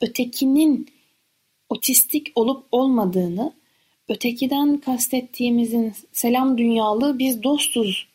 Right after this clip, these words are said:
diyen otistiğin otistik olup olmadığını, otistiğin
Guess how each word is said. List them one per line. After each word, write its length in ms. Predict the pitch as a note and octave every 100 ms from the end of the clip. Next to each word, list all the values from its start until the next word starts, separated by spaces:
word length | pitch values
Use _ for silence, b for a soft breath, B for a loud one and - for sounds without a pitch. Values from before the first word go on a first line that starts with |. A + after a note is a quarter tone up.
| _ G#3+
diyen 280 | A3 G#3 G#3
otistiğin 720 | G#3 - - - G#3 G3+ G3 b b b b
otistik 420 | G#3 - - B3+
olup 240 | A3+ G#3 G#3
olmadığını, 720 | F#3+ F#3 F3+ F#3 F3+ A#3 F4+ b b b b b -
otistiğin 720 | A#3+ A#3+ A#3 - C4 D#4+ G4